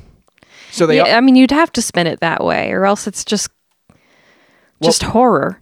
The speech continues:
Speaker 1: well, but since it was a good omen if they cried and a bad omen if they didn't, they would pick sick or injured children on purpose so that
Speaker 2: Ugh.
Speaker 1: they'd just be kind of naturally tending to cry. And then if they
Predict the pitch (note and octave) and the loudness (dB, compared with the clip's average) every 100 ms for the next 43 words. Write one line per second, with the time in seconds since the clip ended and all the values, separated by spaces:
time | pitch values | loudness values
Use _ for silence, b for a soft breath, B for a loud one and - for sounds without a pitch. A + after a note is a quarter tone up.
0 | - E3+ E3 - - G#3 G3+ F#3+ F3 E3 | 0 0 2 -2 -2 -2 -2 -2 0 2
1 | D3+ C3+ - D#3 E3 F3 E3 D#3+ C#3 C3+ | 0 0 -6 -8 -4 0 0 -2 -4 -6
2 | - D#3+ D3+ D3 A#2 D#3 D3+ C#3+ C3 - | -4 -2 -2 -2 -2 -2 0 -2 -6 -12
3 | B2 A#2 D#3+ C3 - _ - D#3 E3+ F#3 | -10 -6 -6 -6 -16 _ -2 0 0 -4
4 | F3+ - - F#3 - C#3+ D3+ D3+ C#3 A#2+ | -6 -8 -6 -4 -2 -2 -4 -4 -6 -4
5 | - B2+ C3+ B2+ A#2 - E3 G3 F3+ - | -4 -4 -4 -6 -8 -6 -6 -6 -8 -6
6 | C#3 C#3 G#2+ B2+ D3+ C#3+ D3+ - D3+ C3 | -4 -2 -4 -6 -6 -6 -8 -8 -8 -8
7 | C3+ C#3 - D#3 D3 C#3 B2+ _ _ - | -10 -12 -8 -6 -4 -6 -8 _ _ -8
8 | E3 F3 F3+ F#3 - G3 G3+ A3 - _ | -6 -6 -8 -10 -4 -4 -2 -6 -14 _
9 | _ _ _ _ C#3 C#3+ C#3+ D#3+ D#3 - | _ _ _ _ -8 -6 -4 -2 -2 -2
10 | D3 C#3 C3+ | -2 -2 -4